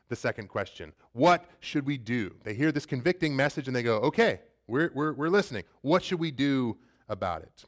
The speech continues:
It's a group of people that ask the question of John the Baptist, who is Jesus' cousin, and he preached a message about changing your heart and preparing yourself for the coming of the Lord. This was just before the start of Jesus' ministry. So John's an adult,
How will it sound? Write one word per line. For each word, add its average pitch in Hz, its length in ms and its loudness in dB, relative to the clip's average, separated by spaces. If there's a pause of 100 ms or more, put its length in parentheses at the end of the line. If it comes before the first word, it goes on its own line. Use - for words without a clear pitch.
(140)
It's 143 100 -2
a 170 60 2
group 202 180 6
of 190 140 4
people 180 300 2
that 139 100 2
ask 139 240 4
the 139 80 -6
question 135 380 -2
of 104 100 -6
John 127 240 0
the 120 40 0
Baptist, 104 760 -2 (180)
who 135 140 0
is 131 100 2
Jesus' 147 520 -6
cousin, 120 500 2 (580)
and 143 100 0
he 147 100 2
preached - 440 -2 (220)
a 156 40 -2
message 160 360 2
about 135 200 4
changing 160 360 -2
your 143 100 0
heart 123 400 2 (220)
and 120 100 -6
preparing 170 480 0
yourself 127 480 2 (240)
for 127 100 -4
the 123 80 -2
coming 117 280 -2
of 110 80 -4
the 107 80 -2
Lord. 87 240 -4
This 135 140 -4
was 139 120 -6
just 143 360 -4
before 131 340 -4
the 110 80 -4
start 113 440 0 (240)
of 101 120 -8
Jesus' 98 380 -10
ministry. 95 400 -12
So - 140 -20
John's 113 320 -6
an 110 80 -6
adult, 107 340 -2